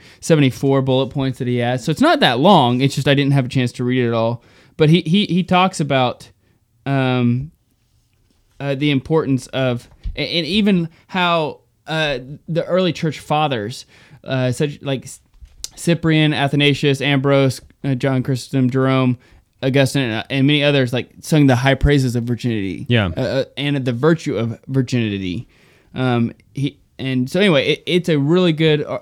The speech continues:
Speaker 1: uh, encyclical, at least the, the parts that I've read, and I,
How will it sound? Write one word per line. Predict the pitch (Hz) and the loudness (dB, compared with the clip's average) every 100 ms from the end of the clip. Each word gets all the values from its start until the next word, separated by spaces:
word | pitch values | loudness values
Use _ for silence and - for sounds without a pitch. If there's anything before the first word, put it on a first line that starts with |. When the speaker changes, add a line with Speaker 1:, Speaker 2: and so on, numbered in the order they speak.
| _ | _
Speaker 1:
uh, | 139 135 127 120 | -6 -2 -2 -4
encyclical, | 143 131 156 131 - 139 127 127 - _ _ - | -4 -2 -2 -4 -4 -2 -2 -6 -14 _ _ -4
at | 147 | 0
least | 147 - | 0 0
the, | 143 | -4
the | 117 139 | -4 -2
parts | 135 135 | 0 0
that | 135 | 0
I've | 123 123 | -2 0
read, | 131 127 123 | 2 2 2
and | 135 127 123 - _ - | 0 0 -2 -10 _ -10
I, | 135 | -8